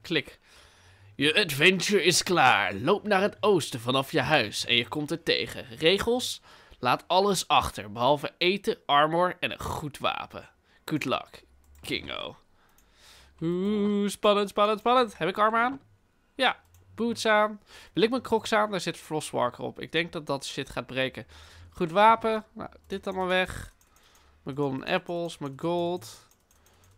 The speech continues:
Dit. Alles achter, wat eten mee. Oeh, ik ben benieuwd. Eh, die crocs vervang ik wel even voor andere schoentjes die er vast wel ergens in zitten.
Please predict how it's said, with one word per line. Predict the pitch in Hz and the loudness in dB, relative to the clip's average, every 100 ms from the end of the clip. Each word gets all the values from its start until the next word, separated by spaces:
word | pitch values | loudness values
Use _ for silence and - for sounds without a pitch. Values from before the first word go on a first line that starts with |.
| - | -20
Dit. | - 180 180 170 - - _ _ _ | -8 -4 -4 -6 -16 -20 _ _ _
Alles | - 208 196 - | 0 0 0 -2
achter, | 190 180 - 190 | -2 -2 -6 -6
wat | 160 - | -6 -4
eten | 202 208 202 | -4 -4 -6
mee. | 190 185 185 175 - _ _ _ _ _ _ _ _ _ - | -4 -4 -4 -6 -10 _ _ _ _ _ _ _ _ _ -8
Oeh, | 160 170 | -4 -2
ik | 160 | -2
ben | 151 165 | -2 -2
benieuwd. | 185 208 202 - - | -2 -4 -6 -12 -12
Eh, | 151 151 | -6 -4
die | 143 | -6
crocs | - - 170 - | -10 -12 -12 -12
vervang | - - 156 151 135 147 156 | -14 -4 -2 -2 -2 -2 -2
ik | 139 | -4
wel | 139 | -4
even | 127 139 - 139 135 | -2 -4 -4 -4 -4
voor | - 135 135 135 | -6 -6 -4 -6
andere | - 139 147 - | -6 -8 -8 -10
schoentjes | - - 139 - 160 | -12 -12 -14 -14 -14
die | 160 | -10
er | 143 | -10
vast | 151 165 | -10 -12
wel | - | -10
ergens | 117 - | -10 -10
in | 123 | -12
zitten. | 131 160 226 | -12 -12 -14